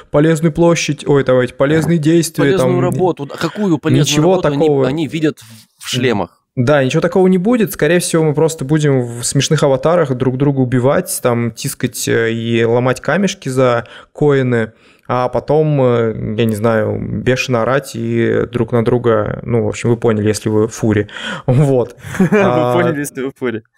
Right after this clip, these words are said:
Speaker 1: да, это как бы грустно, с одной стороны, но с другой стороны, как Эрик правильно сказал, есть спрос, есть предложение. Сейчас мы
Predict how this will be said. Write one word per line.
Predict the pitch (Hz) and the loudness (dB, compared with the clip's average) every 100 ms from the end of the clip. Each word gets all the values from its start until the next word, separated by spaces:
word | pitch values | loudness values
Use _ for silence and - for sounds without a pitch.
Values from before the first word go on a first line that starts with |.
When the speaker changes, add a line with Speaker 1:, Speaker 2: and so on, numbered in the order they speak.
| - | -12
Speaker 1:
да, | 147 135 151 143 123 | -2 2 2 2 0
это | 127 | -2
как | - 170 151 | -2 -4 -2
бы | |
грустно, | 147 226 254 180 135 | 0 0 2 0 0
с | 139 | 0
одной | 139 147 | 2 0
стороны, | - 131 127 113 | 0 0 0 0
но | 117 180 202 | 0 0 0
с | |
другой | 160 135 185 | 0 0 0
стороны, | 190 170 147 139 170 170 139 - - - | 0 0 0 2 2 2 0 -2 -10 -6
как | 127 - | -4 0
Эрик | 143 139 - | 0 0 0
правильно | 139 139 | 0 0
сказал, | - 123 143 151 | 0 0 2 2
есть | 127 123 | 2 -2
спрос, | - 127 131 151 - - 110 | -2 0 0 0 -6 -6 -4
есть | 110 120 - - | -2 -2 -2 -6
предложение. | 117 117 110 123 143 139 113 110 | -2 0 2 2 2 0 0 -4
Сейчас | - - - 123 127 - | -8 -10 -2 -2 -2 -4
мы | 113 120 120 | -2 0 0